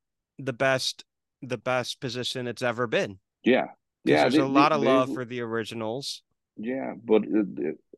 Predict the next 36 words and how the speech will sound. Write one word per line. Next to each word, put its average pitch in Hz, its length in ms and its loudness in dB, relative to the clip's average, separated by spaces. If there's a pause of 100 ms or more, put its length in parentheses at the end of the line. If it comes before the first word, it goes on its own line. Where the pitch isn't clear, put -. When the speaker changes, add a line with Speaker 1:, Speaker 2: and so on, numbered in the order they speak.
(220)
Speaker 2:
there 127 160 6
was 135 240 6
a 151 60 8
lot 127 260 8
of 101 220 4 (480)
new 147 140 8
fans 135 360 0
coming 131 320 -4
from 104 240 -4
the, 80 400 -4
the 85 420 -4
Speaker 1:
Mm-hmm. 95 120 -2
Speaker 2:
new 107 240 6
Evil 104 180 8
Dead 95 200 4
Rise. 104 300 4 (300)
Speaker 1:
Yeah. 135 140 0
Speaker 2:
So 101 260 2
that's 107 220 6
good 143 180 6
for 120 100 2
the 107 120 0
franchise. 104 500 -2 (300)
Speaker 1:
Yeah, 160 260 4
because, 151 400 -2
uh, 151 260 2
people 170 360 -4
are 165 100 2
interested 165 460 -4
in, 143 200 -2
"Oh, 165 140 4
this 165 220 -4
movie 160 260 -6
looks 143 240 -4
fucked 139 360 -4
up. 143 180 0